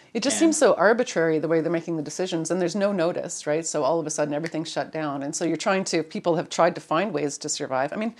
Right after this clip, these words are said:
Speaker 1: when it first started, um, I didn't actually take it seriously until I saw everybody locking themselves into their houses, and it was
Speaker 2: Yeah.
Speaker 1: just like a ghost town. I was like, "Oh my God, this is real.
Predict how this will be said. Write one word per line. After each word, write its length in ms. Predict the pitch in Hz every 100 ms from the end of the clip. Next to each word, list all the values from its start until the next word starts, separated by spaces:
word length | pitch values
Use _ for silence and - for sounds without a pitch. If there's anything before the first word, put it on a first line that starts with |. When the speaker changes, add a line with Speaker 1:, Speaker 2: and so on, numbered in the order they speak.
| - - -
Speaker 1:
when 100 | -
it 80 | 294
first 160 | 330 311
started, 420 | 160 160 160 - _ _ -
um, 440 | 160 156 147 147 - _ _ _
I 80 | 180
didn't 220 | 214 170
actually 240 | 147 - 160
take 180 | 165
it 60 | -
seriously 720 | - 156 151 151 - 143 143 - - - -
until 420 | 160 143 196 165
I 100 | 170
saw 260 | 170 170 156
everybody 640 | - 175 180 156 147 135 - - _ -
locking 360 | 156 151 175 165
themselves 360 | 160 156 151
into 200 | 160 165
their 120 | 156
houses, 380 | 147 156 156 147
and 60 | 156
it 40 |
was 100 | 147 151
Speaker 2:
Yeah. 60 |
Speaker 1:
just 100 | 147
like 120 | 165
a 80 | 151
ghost 300 | 170 175 -
town. 280 | - 135 143
I 40 |
was 120 | 147 147
like, 120 | 143
"Oh 100 | 151
my 140 | 147 147
God, 260 | 185 143
this 160 | 156 -
is 140 | 139
real. 360 | 151 190 -